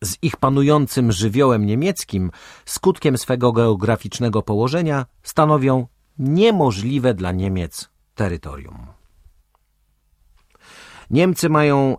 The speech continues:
inną drogę, o wiele więcej im obiecującą. Drogę zresztą nie nową, ale wobec osłabienia Rosji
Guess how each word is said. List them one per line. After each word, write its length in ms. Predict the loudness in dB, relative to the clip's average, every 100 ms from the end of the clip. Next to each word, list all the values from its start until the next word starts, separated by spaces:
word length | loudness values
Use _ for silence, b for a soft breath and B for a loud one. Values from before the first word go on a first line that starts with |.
| -2
inną 500 | 2 4 2 0 -6
drogę, 380 | -10 -12 -12 -16 -18 -20 _ _ _ _ _ _ _
o 80 | -2
wiele 240 | 2 2
więcej 520 | 2 2 0 -2 -2 0
im 140 | -2
obiecującą. 800 | -2 -4 -2 -2 -2 -2 -6 -14 -18 -20 _ _ _ _ _ _ _ _ _ -8
Drogę 380 | 0 0 0
zresztą 560 | -2 -4 -6 -4 -4 -6 -8
nie 200 | -6 0
nową, 340 | 0 0 -4 -18 -20 _ _ B B
ale 220 | -2 0
wobec 300 | -2 -2 -6
osłabienia 560 | -8 -6 -4 -4 -2 -2
Rosji 640 | -4 -4 -8 -6 -6 -6